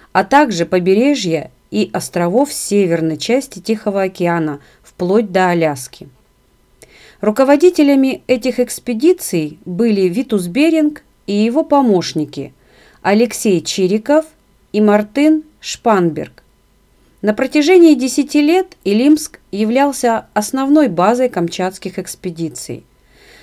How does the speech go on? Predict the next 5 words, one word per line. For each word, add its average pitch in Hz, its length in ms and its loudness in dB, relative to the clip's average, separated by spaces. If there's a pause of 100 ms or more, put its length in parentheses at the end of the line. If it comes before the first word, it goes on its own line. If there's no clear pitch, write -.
Снабжение 247 640 2
экспедиций 220 760 -4
в 190 60 -6
значительной 208 600 0
мере 240 460 2